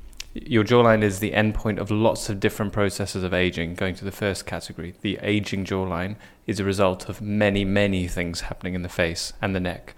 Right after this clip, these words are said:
Um, it's not as simple as just losing your jawline. Your cheeks are probably smaller, your,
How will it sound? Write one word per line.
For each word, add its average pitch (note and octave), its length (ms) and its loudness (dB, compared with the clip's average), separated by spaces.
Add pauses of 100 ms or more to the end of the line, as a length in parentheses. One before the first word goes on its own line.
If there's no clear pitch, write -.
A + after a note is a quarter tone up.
(460)
Um, F#2 240 0
it's - 160 -4
not A2 180 6
as F#2+ 100 0
simple F#2 440 0
as F2 260 -2 (640)
just G2+ 320 0
losing F2+ 260 0
your F2 140 -4
jawline. F2 480 -2
Your F#2+ 220 -4
cheeks - 420 -6
are - 20 -8
probably F#2+ 300 -2
smaller, F#2 420 -2
your, F2+ 240 -4